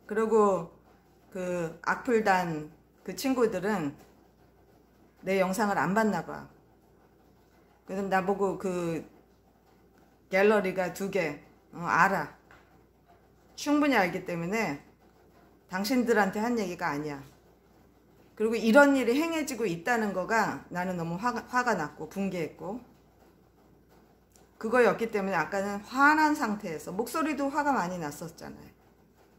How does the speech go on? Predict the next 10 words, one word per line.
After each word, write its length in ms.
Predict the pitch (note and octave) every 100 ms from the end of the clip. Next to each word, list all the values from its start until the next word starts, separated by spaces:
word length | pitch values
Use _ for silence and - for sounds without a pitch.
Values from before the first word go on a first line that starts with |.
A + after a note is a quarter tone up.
| _ _ _ _ _
그러기 340 | G#3+ A#3+ A#3+
때문에 580 | A3+ G3 F#3+ F#3 D#3 D3 - _ _ _ _
영상을 400 | - F3 G3+ F3+
올렸던 420 | E3 F3+ F#3 F#3 E3+
거고, 220 | D#3+ F3+
알려드리기 1200 | - E3+ F#3+ G3+ G#3 G3+ G3 E3+ D#3 - D3+ C#3
위해서. 420 | D3 C3 - C3 - _ _ _ _ _ _
근데 140 | -
악플러들은 640 | E3+ E3 C4+ A#3+ F#3+ E3+ F3+
있어요. 500 | G#3 A#3 A3+ D3+